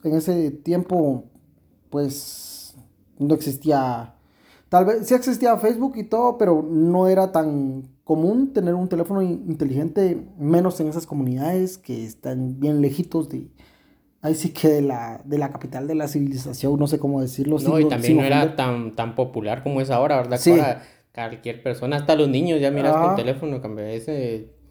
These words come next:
Speaker 2: creo que era muy poco ver a una persona con un teléfono y más con Facebook.
Speaker 1: Sí, y, o sea, los teléfonos no eran tan de alta gama, o sea, ya, todavía eran así como que rascuaches, ¿va? O sea, son los
Speaker 2: Como
Speaker 1: pro-,
Speaker 2: los frijolitos que
Speaker 1: madre,
Speaker 2: decíamos
Speaker 1: los,
Speaker 2: nosotros.
Speaker 1: los prototipos de, de nuestros teléfonos ahorita,
Speaker 2: Ajá.
Speaker 1: ¿verdad?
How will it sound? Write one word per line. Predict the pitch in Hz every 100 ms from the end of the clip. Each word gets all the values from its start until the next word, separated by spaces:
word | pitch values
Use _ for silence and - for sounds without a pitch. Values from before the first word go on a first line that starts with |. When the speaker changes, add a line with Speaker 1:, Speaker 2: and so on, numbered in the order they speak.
| - - -
Speaker 2:
creo | - 120 120
que | 120 117
era | 120
muy | 120 120 120 123 117 -
poco | 117 139
ver | 120 120
a |
una | 127 131
persona | 120 117 120 120
con | 123
un | 123
teléfono | 110 117 139
y | 110
más | 117 127
con | 110 113
Facebook. | 131 143 131 -
Speaker 1:
Sí, | - 170 165
y, | 165 151 147 139 135 127 131 _ - 160 156 143
o | 151
sea, | 151 139
los | 127 131 135 - -
teléfonos | 143 151 170 196
no | 175
eran | 156 156 147
tan | 127 123
de | 123 117
alta | 113 131 123
gama, | 117 123 123 -
o | -
sea, | - - - 139 131 -
ya, | 147 139 139 127 117 107 98 - - - 127 -
todavía | 180 226 240
eran | 214 196 185
así | 170
como | 190 202
que | 175
rascuaches, | 143 127 - - 110 170 139
¿va? | 131 -
O |
sea, | 135 139 131
son | 160 160
los | 135
Speaker 2:
Como | 131
Speaker 1:
pro-, | 127
Speaker 2:
los | 127
frijolitos | 131 127 120 127 151 131
que |
Speaker 1:
madre, | 180 214 220
Speaker 2:
decíamos | 240 135 135 120
Speaker 1:
los, | 110
Speaker 2:
nosotros. | - - 127
Speaker 1:
los | 107 185
prototipos | 185 185 185 175 220 240 240 247 240
de, | 175 156
de | 147 156
nuestros | 156 156 151 151
teléfonos | 143 170 196 175
ahorita, | 151 185 220
Speaker 2:
Ajá. | 180
Speaker 1:
¿verdad? | 156 175 190